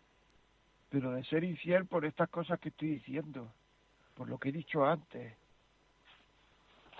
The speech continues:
por, por, por, porque se sienten solas, porque no se sienten queridas,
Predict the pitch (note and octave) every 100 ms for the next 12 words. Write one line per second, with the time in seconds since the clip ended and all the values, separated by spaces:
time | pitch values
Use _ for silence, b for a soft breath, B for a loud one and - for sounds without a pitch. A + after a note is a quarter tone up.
0 | - - - - C3+ A#2+ C#3 C3 - B2+
1 | C3 - C3 C3+ B2+ - C3+ - A2+ A2+
2 | D3 C#3+ C3+ - C3+ - B2 A#2 A#2 A#2
3 | - A#2 - - D3+ C#3 B2 C3